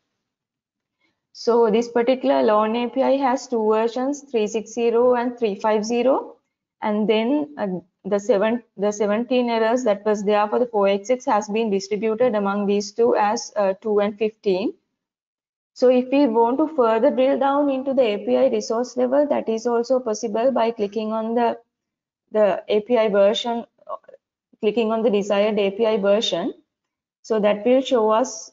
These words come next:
the, um, available A P I resources and the respective, um, error counts for those, uh, resources. And, um, say, uh, say,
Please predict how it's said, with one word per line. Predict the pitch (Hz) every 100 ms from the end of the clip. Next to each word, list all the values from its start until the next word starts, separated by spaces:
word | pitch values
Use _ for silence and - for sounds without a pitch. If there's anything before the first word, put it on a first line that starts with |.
| -
the, | 226 254 254 254 254
um, | 202 190 196 202 -
available | 196 202 202 208 233 233 -
A | 208 190 - -
P | 220
I | 214
resources | 202 196 196 202 214 247 262 294 -
and | 214 202 202
the | 220
respective, | 202 202 - 214 - 240 247 240 -
um, | 202 202 202 -
error | 208 208
counts | 208 220 214 254 254 _ _ _
for | 220 208
those, | 196 202 233 - - -
uh, | 202 196
resources. | 214 208 208 196 175 226 - - _ _ _ _ _ _ _ _ _ _ _ _ _ _ _ -
And, | 233 254 254 254
um, | 214 208 214 220 - _ _ _ _
say, | - 262 262 277 285 277
uh, | 226 208 202
say, | 202 262 269 269